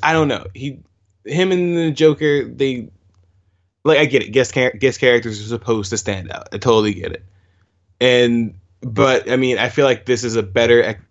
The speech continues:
execution than it has been in past games. Well, no, no, no. Scratch that. No, I feel like other games have done it better. I feel like Injustice, when they put, like, Raiden and Sub-Zero in there, it kinda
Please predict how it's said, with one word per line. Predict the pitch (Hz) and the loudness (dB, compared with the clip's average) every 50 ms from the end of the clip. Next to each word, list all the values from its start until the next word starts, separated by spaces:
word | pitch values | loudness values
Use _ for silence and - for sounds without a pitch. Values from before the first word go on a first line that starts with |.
| _ | _
execution | 120 117 - - 110 - - 117 110 - 117 110 101 - 123 117 113 110 110 104 - - | -4 -2 -2 -2 -4 -6 -10 -12 -8 -6 -6 -6 -4 -4 -4 -2 -2 -2 -4 -6 -8 -2
than | 110 113 110 104 98 90 | 0 0 2 2 0 -2
it | 95 | -4
has | 101 98 113 113 120 120 123 | -4 -2 0 0 0 0 0
been | 139 135 139 | 2 2 2
in | 135 139 | 2 2
past | 147 135 135 127 - | 2 2 2 0 0
games. | 143 139 139 139 139 143 143 139 - _ _ _ _ _ - | -2 0 0 0 -2 -2 -4 -6 -10 _ _ _ _ _ 2
Well, | - 185 | 2 4
no, | 196 175 147 143 | 4 6 4 4
no, | 135 113 107 87 | 2 0 -2 -4
no. | - | -8
Scratch | 110 - - 127 - | -6 -2 -2 -2 -2
that. | - 101 90 | -2 -6 -4
No, | 120 104 | -4 -2
I | 101 120 | -2 0
feel | 135 | 0
like | 139 120 | 0 0
other | 117 110 117 | 0 -2 -2
games | 113 113 107 | -4 -6 -6
have | 104 101 | -6 -8
done | 107 101 | -10 -10
it | 101 101 | -8 -8
better. | 107 95 87 85 - | -8 -8 -8 -8 -10
I | 98 101 | -8 0
feel | - 127 | 2 2
like | 120 101 | 2 2
Injustice, | 101 113 107 101 98 104 104 104 104 101 98 107 104 95 | 0 -4 -4 -4 -2 -2 0 0 -2 -4 -6 -8 -8 -6
when | 101 | -4
they | 104 101 | -4 -2
put, | 95 107 104 | -2 0 0
like, | 107 107 | 0 0
Raiden | 101 104 101 101 101 95 98 101 98 | 0 0 0 0 0 0 -2 -2 -2
and | 98 98 | -2 0
Sub-Zero | 98 107 101 98 101 98 101 104 101 95 | 0 0 0 2 2 2 2 2 2 0
in | 95 95 101 101 | -2 -2 -4 -4
there, | 87 104 107 101 | -4 -4 -6 -2
it | 90 101 98 | -2 -2 -2
kinda | - 110 104 101 101 101 101 101 | 0 0 0 2 2 0 0 -2